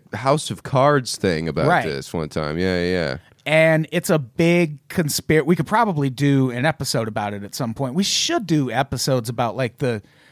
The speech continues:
Speaker 1: Oh, like
Speaker 2: we'll
Speaker 1: the,
Speaker 2: mention
Speaker 1: well,
Speaker 2: a
Speaker 1: 'cause
Speaker 2: few
Speaker 1: they, like,
Speaker 2: here.
Speaker 1: the Bilderberg meetings and shit like
Speaker 2: Bilderberg
Speaker 1: that.
Speaker 2: Group, the Council on Foreign Relations,
Speaker 1: Mm.
Speaker 2: like, all the, all the greatest hits.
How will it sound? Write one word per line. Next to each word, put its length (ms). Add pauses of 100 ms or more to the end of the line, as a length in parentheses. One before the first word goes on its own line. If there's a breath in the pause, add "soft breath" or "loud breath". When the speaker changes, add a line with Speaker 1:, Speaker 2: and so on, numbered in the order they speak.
(120)
Speaker 1:
Oh, 140
like 160
Speaker 2:
we'll 80
Speaker 1:
the, 80
Speaker 2:
mention 340
Speaker 1:
well, 40
Speaker 2:
a 80
Speaker 1:
'cause 40
Speaker 2:
few 100
Speaker 1:
they, 60
like, 140
Speaker 2:
here. 100
Speaker 1:
the 60
Bilderberg 580
meetings 440
and 100
shit 200
like 80
Speaker 2:
Bilderberg 340
Speaker 1:
that. 40
Speaker 2:
Group, 220
the 60
Council 420
on 100
Foreign 340
Relations, 720
Speaker 1:
Mm. 540
Speaker 2:
like, 180
all 140
the, 360
all 140
the 100
greatest 500
hits. 520